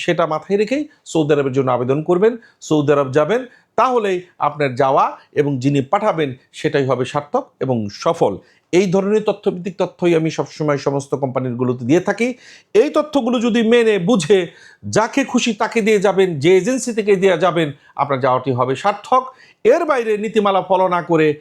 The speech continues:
নিয়মকে ভায়োলেট করে ভিসা লাগিয়ে যাবেন, আপনার জন্য দুর্ভাগ্য হর-, দুর্ভাগ্যের ব্যাপার হয়ে দাঁড়াবে। এটা মাথায় রেখেই আপনাকে সৌদি আরব ব্যাপারে সিদ্ধান্ত নিতে হবে। আমরা যে কোম্পানিগুলোর সাথে ধারাবাহিকভাবে কাজ করছি,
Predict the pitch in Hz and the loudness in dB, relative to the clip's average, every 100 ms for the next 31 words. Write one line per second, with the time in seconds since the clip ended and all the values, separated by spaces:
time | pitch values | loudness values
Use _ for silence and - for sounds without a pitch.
0 | _ _ - 170 247 247 202 226 170 - | _ _ -2 2 2 0 2 2 2 -8
1 | _ 101 107 185 285 311 - 226 196 175 | _ -6 0 0 0 -4 0 2 2 0
2 | 208 202 196 185 160 160 156 143 - _ | 0 0 0 0 0 0 0 -4 -8 _
3 | - 135 135 120 117 120 113 107 _ _ | -4 -4 -2 -4 -2 -2 -2 -4 _ _
4 | - 113 151 139 135 120 120 117 107 _ | -10 -2 0 0 -2 -2 -2 -2 -6 _
5 | _ - 107 147 208 202 175 175 170 156 | _ -14 -2 0 2 0 0 -2 0 -2
6 | 147 151 147 147 214 311 - - 156 147 | 0 0 0 2 0 -2 -10 -6 -2 0
7 | 139 139 156 175 233 294 - - 147 139 | -2 -2 0 2 0 -2 -4 -4 -4 -2
8 | 131 127 123 _ - 151 135 131 123 117 | -4 -2 -4 _ -6 -2 0 2 2 0
9 | 113 - 117 143 165 170 165 175 185 330 | -2 -4 -4 -4 -2 -2 0 0 0 -2
10 | - - 175 175 175 170 170 165 160 156 | -4 -6 -4 0 0 0 -2 -2 -2 -2
11 | 151 151 - 143 135 139 143 131 131 131 | 0 0 0 -2 0 0 -2 -2 -2 -2
12 | 135 - 151 - | -4 -4 -6 -4